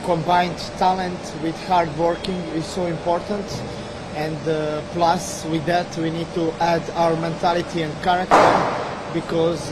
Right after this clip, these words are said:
this kind of things, I think, make difference. And we try to learn young players, we try to help them, and, uh, yeah, this is, uh, what we need. Also,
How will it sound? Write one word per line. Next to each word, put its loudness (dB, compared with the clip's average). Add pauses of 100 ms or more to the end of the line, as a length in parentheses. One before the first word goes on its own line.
this -4
kind -2
of -4
things, -4
I 2
think, -4 (120)
make -4
difference. -4
And -8
we 0 (120)
try 0
to -4
learn 0
young -2 (120)
players, -4 (540)
we -2
try 0
to -4
help 0
them, -2 (840)
and, -4
uh, 0
yeah, 0 (520)
this -2
is, -2
uh, 2
what 0
we -2
need. 2 (160)
Also, 2